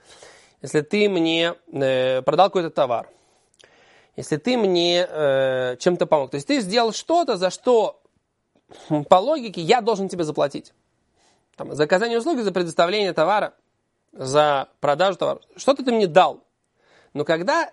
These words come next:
ты мне ничего не дал, но ты забираешь мои деньги, это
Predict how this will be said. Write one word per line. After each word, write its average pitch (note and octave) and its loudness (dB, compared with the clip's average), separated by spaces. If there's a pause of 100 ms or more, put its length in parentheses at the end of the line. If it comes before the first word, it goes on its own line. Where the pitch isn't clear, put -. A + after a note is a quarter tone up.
(120)
ты C4 -2
мне A3+ -2
ничего F#3+ 0
не G3 -2
дал, F#3 2
но C3+ -6
ты G#3+ -6
забираешь D#3+ 0
мои G#3+ -8
деньги, C#4 -4 (1200)
это A3+ 0